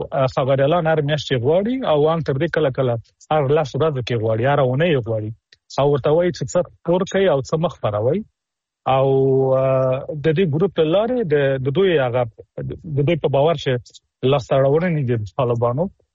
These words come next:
هغه هم ټول نشري وي چې هغه ډېر تشریفاتي خبرونه دي. مثلاً والي د فلانه کس سره ولیدل، دغه موضوعات په هکله خبرې وکړې. پخوا چې ملي تلویزیون خبر-، خبرونه خپرول، که نه؟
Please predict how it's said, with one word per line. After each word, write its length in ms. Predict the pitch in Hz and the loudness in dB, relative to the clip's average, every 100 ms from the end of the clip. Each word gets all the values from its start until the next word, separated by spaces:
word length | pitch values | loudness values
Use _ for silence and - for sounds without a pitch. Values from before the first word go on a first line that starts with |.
| - | -4
هغه 160 | 175 185 | 0 0
هم 80 | 160 | 0
ټول 280 | 190 202 | 0 -2
نشري 340 | 160 143 - 226 | 0 -4 -2 -2
وي 100 | 247 | 0
چې 120 | 170 | 0
هغه 140 | 156 | 0
ډېر 180 | 156 - - | 0 0 -2
تشریفاتي 520 | 143 - 131 135 170 | -6 -4 -4 -2 -4
خبرونه 460 | - 131 123 123 117 | -2 0 0 -2 -2
دي. 200 | 117 117 - _ - | -4 -6 -8 _ -4
مثلاً 380 | 135 - 135 135 | -4 0 0 2
والي 240 | 139 147 | 2 2
د 100 | 160 139 - | 2 0 0
فلانه 260 | 135 147 | -2 0
کس 240 | - 139 - | -2 -4 -2
سره 180 | 135 | 0
ولیدل، 360 | 139 143 131 123 | 2 2 0 0
دغه 160 | 131 123 | 0 0
موضوعات 340 | 120 117 123 - | -2 0 -2 -2
په 60 | 123 | -4
هکله 220 | 117 113 110 _ _ _ _ - 123 110 - - | -2 -4 -4 _ _ _ _ -8 -4 -4 -6 -4
خبرې 220 | 131 135 | -2 0
وکړې. 200 | 120 131 113 | 0 -2 -2
پخوا 200 | 135 175 | -2 -2
چې 180 | 160 147 | -2 0
ملي 160 | 151 | 0
تلویزیون 400 | 147 127 123 131 | 0 0 0 -2
خبر-، 320 | 113 123 113 - | -2 -4 -4 -6
خبرونه 320 | 131 123 120 113 | -4 -2 -2 -4
خپرول، 440 | - 120 123 120 | -4 -2 0 -2
که 140 | 123 | -2
نه؟ 140 | 180 | -4